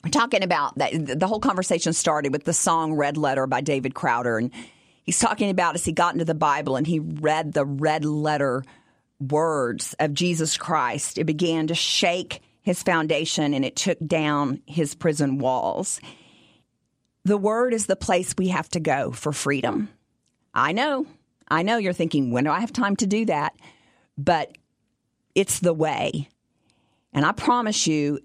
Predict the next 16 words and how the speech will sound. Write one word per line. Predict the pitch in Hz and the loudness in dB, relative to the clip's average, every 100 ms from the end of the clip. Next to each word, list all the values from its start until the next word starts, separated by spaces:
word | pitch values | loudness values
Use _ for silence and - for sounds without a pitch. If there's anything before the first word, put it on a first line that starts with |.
| - | -6
there's | 151 147 | -2 0
no | 160 170 185 | 2 2 2
one | 226 214 | 0 0
I | 196 | -2
could | - 170 | 0 0
not | 165 - | 0 0
sit | - 180 175 | 0 0 2
down | 180 160 | 2 2
with | 151 147 | 0 -4
today | - 156 143 165 160 80 107 | -4 -4 0 0 0 -2 -2
and | 139 139 | -2 -2
find | - - - 175 185 190 220 247 | -6 -6 0 2 2 0 0 0
something | 240 - 214 214 208 202 | -2 -2 -2 0 0 0
in | 165 139 | 2 2
your | 131 131 208 | 2 0 2
life | 254 185 139 147 - | 2 2 0 -4 -10